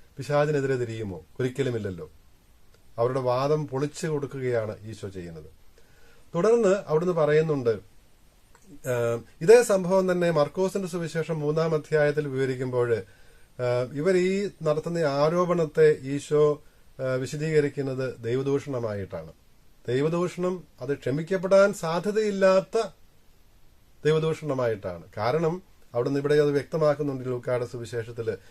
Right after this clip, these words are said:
"ഞാൻ പിശാചുകളെ പുറത്താക്കുന്നത് ദൈവത്തിന്റെ വിരൽ കൊണ്ടാണ്, by the finger of God" എന്നാണ് ഈശോ പറഞ്ഞിരിക്കുന്നത്.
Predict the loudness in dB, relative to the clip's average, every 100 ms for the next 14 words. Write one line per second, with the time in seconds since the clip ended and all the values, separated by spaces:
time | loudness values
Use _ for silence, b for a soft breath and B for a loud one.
0 | b b 0 4 4 2 -2 0 2 2
1 | -2 -2 -2 -2 -4 -2 -4 -4 -4 2
2 | 2 2 b -8 2 4 6 4 2 0
3 | 2 0 0 2 2 4 0 2 0 -2
4 | -6 -6 0 2 0 0 4 4 4 2
5 | -2 2 2 2 -4 -6 -2 -2 -4 -6
6 | -6 -6 -6 -8 -10 -14 -16